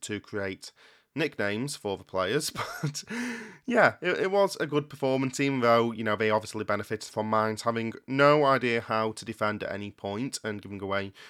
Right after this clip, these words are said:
two penalties. I mean, this has to be the nadir for Mainz, right? They've obviously not made a good start to the Bundesliga season. They had that dramatic equaliser against Bochum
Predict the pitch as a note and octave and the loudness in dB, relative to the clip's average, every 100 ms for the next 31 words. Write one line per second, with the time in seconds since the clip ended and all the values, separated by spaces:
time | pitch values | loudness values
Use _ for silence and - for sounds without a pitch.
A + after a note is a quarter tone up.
0 | - - C3 A2+ A#2+ A#2 A#2 - G#2+ - | -18 -4 -2 0 2 0 0 -2 -4 -2
1 | A#2+ B2 A#2+ A#2+ A2 C#3+ C#3+ - A#2+ A#2 | 0 0 0 -2 2 2 2 0 4 4
2 | G#2 G2 A2 G2 G2+ F2+ G2 F#2+ F#2+ F2+ | 2 -6 -6 -6 -8 -4 -4 -2 -4 -10
3 | - G2 F#2+ F#2+ F#2+ F#2+ - G2+ G#2 G#2+ | -12 -4 -2 -2 -6 -12 -4 -2 0 -2
4 | - - - - - - A#2+ B2+ C#3+ D3+ | -8 -18 -20 -20 -8 -4 2 2 2 -2
5 | D3 C3 G#2 A#2 A#2 - A2+ - A2 G#2+ | 0 2 2 -2 -2 -4 -6 0 2 2
6 | G#2+ - - - A2 G#2 G#2 G2+ G2+ - | 0 -6 -16 -8 -4 -2 -2 -4 -8 -14
7 | - - - A#2+ C#3 C3 C#3+ C#3+ B2+ D#3 | -20 -20 -8 0 2 2 0 -2 -2 -2
8 | D3+ D3 C#3+ C#3 B2+ A2+ C3+ D3 B2 B2 | 0 0 0 0 0 2 2 4 4 2
9 | - A2+ A2 A2+ - C3 B2+ F#2 A2 G#2+ | 2 -4 2 2 2 -4 -4 -4 -6 -4
10 | A2+ A2 A2 G#2+ A2 A2 G#2+ G#2+ G#2 G#2+ | 0 2 2 0 0 0 0 -4 -8 -2
11 | G#2 G#2 G#2 G2+ - - - G#2+ G#2+ - | -2 -2 -6 -10 -14 -6 0 0 0 -2
12 | A2 G#2+ | -4 -4